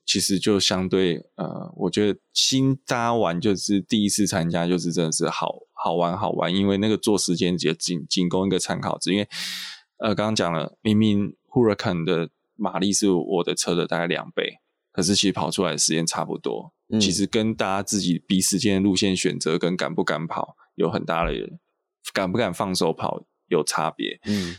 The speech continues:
Speaker 1: 然后所以那个新手组那个时间是高低落差会很大，你反而很容易被人家卡到。
Speaker 2: 嗯。
Speaker 1: 所以我觉得第一次体验就是当玩玩啊。
Speaker 2: 对。
Speaker 1: 嗯，对啊。然后不过有一个我觉得要学习的就是说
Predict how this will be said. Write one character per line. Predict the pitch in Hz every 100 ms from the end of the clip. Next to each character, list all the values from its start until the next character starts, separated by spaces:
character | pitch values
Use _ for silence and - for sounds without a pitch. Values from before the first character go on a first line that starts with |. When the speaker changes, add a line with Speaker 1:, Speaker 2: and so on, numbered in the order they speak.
| _
Speaker 1:
然 | 90
后 | 107
所 | 117
以 | 92
那 | 110
个 | 110 90
新 | - 107
手 | - 85
组 | 92 90
那 | 95
个 | 87
时 | - - 87
间 | 95 90
是 | 95 92 69 - _ _ _ - _ _ -
高 | 98 101
低 | 101 107 101
落 | 107 92
差 | - 80 80
会 | 98 95
很 | - -
大， | 82 85
你 | 101
反 | 101
而 | 90
很 | 90
容 | 76 92
易 |
被 | 82
人 | 78
家 | 73
卡 | - - 50
到。 | - - -
Speaker 2:
嗯。 | 107 98 92
Speaker 1:
所 | 104
以 |
我 | 92
觉 |
得 | 101
第 | 113
一 | 98
次 | - 95
体 | - 85
验 | 92
就 | 90
是 | 90
当 | 85 87 87
玩 | 58 76
玩 | 69 - -
啊。 | - - - -
Speaker 2:
对。 | - - _ -
Speaker 1:
嗯， | - 147 _ _ _ _ _ _ _
对 | -
啊。 | - - -
然 | 110
后 |
不 | 110 113
过 | 117
有 | 95
一 |
个 | 98 95 - _ -
我 | 95
觉 | 87 101
得 |
要 | 104 104
学 | - 87
习 | - 87
的 | 87
就 | 90
是 | 90
说 | - 92 90 87